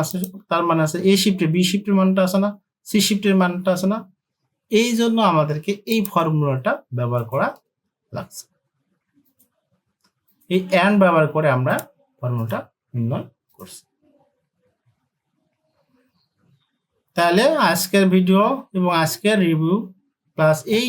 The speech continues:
রিভিউ চ্যানেলের এই রিভিউটা অনেক কঠিন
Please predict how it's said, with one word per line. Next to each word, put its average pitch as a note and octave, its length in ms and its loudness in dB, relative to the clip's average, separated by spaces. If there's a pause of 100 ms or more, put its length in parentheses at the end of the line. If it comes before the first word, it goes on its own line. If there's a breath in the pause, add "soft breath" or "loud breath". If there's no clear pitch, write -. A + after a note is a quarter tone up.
রিভিউ F3+ 260 2 (200)
চ্যানেলের D#3 500 0 (840)
এই G3 140 4 (100)
রিভিউটা F#3+ 420 2 (220)
অনেক F3+ 180 2 (200)
কঠিন E3+ 280 0